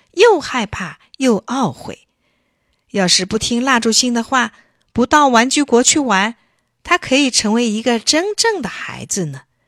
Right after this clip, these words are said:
可是现在呢，他却是一头被打断腿的驴子。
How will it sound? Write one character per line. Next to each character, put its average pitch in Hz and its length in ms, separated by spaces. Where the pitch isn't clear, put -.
可 269 140
是 330 160
现 349 260
在 381 240
呢， 302 200
他 - 120
却 214 220
是 196 360
一 - 120
头 214 280
被 277 200
打 - 280
断 226 200
腿 - 300
的 165 100
驴 160 380
子。 - 240